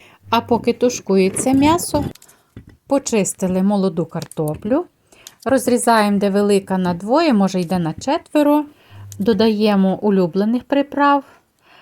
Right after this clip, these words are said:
Всі пропорції я напишу під відео в описі, прочитаєте, скільки я чого давала. Сметани багатенько і багатенько зеленої цибулі. Отут все,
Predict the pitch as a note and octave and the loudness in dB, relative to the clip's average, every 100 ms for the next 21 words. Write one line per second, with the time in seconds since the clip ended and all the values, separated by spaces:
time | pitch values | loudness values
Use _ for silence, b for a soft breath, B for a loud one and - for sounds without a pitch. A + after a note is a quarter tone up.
0 | b b b _ - - C#4+ C4 C#4 C4 | b b b _ -10 -6 -2 0 2 0
1 | - B3 B3 A#3 A#3+ A3 A3 A3+ G#3+ - | 0 2 2 2 2 0 0 -4 -6 -4
2 | A3+ G#3 G3 G#3 F3+ G#3+ D#4 D4 C#4 B3+ | -2 0 -2 -4 -6 -4 -2 2 4 4
3 | A#3+ C4 B3+ A#3+ - A#3+ A#3 A3 - G3+ | 4 2 2 -2 -2 -6 -4 -6 -6 -2
4 | A#3 A3 G#3+ G#3 - G#3+ G3+ G#3+ G3+ G3+ | 0 2 0 -4 -2 -2 -2 -4 -4 -4
5 | G3 G3+ G3 G3 G3+ F#3+ G3 A3+ A3 G#3 | -4 -2 -2 0 0 0 0 -2 0 0
6 | F#3 F#3+ G#3 A#3 B3+ - C4+ C4+ C4 C#4 | 0 0 0 -2 -4 0 0 0 0 -2
7 | - G3 F3+ G3 G3 G#3+ G#3 G#3+ G#3 F#3+ | -2 -2 -2 -2 -4 -4 -6 -4 -4 0
8 | F#3 F3+ F3+ F3+ F3+ - F3+ E3 E3 D#3 | 0 -2 -2 -4 -6 -8 -10 -8 -8 -6
9 | D3 - E3 E3 G3+ G3 - - G3+ G#3 | -4 -6 -8 -8 -8 -8 -8 -4 -2 -4